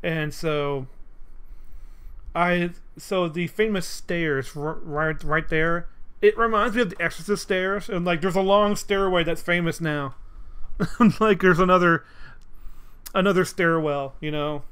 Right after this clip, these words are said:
And so, when he goes up the stairs, he has his head down, and I'm like,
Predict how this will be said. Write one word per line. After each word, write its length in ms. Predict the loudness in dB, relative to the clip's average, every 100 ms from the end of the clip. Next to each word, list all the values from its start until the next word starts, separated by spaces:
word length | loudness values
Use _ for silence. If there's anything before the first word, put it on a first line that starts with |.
| -10 -12 -6
And 160 | -2 0
so, 460 | 4 6 6 4 -2 -14 -14 -14 -14 -16 -18 -8
when 160 | -2 0
he 80 | 6
goes 240 | 6 6
up 100 | 2
the 80 | -2
stairs, 720 | 2 4 6 4 -2 -6 -12
he 580 | -6 -2 -2 0 0 0
has 200 | 0 0
his 140 | -2
head 240 | -2 -2 0
down, 400 | 0 0 -4 -6 -8 -12 -14 -14 -14 -14 -12 -10 -8 -8
and 140 | -6 -2
I'm 180 | 0 0
like, 360 | 0 -2 -4